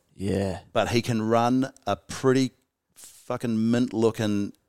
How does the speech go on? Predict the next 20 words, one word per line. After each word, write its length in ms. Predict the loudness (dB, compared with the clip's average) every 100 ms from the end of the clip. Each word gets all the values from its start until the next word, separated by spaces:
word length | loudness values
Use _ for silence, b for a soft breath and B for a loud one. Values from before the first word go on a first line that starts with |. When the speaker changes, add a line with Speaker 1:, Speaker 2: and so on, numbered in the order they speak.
| _ _ -8
Speaker 1:
Instagram 460 | -6 -4 0 0
account, 360 | 0 0 4 4
Speaker 2:
Instagram 320 | 4 4 6
Speaker 1:
party. 240 | 6 6 6
Speaker 2:
account, 400 | 6 6 2 -2
party, 680 | -4 2 4 6 4 4 4
Speaker 1:
Yeah. 200 | 6 6 4
Speaker 2:
you 40 |
know. 960 | 2 2 0 -4 -18 -20 -20 -20 _ 0
Um, 760 | 2 2 2 2 0 -2 -6 -12 _ _ -4
Speaker 1:
Make 160 | -2
the 80 | 4
repayments 600 | 2 4 0 2 0 0
on 100 | 0
all 100 | 0
the 80 | -2
debt. 380 | 0 2 4 2 _ _
Speaker 2:
Yeah. 240 | 0 0 2
Speaker 1:
Yeah. 240 | 2 2 2 0
Speaker 2:
Yeah. 180 | 0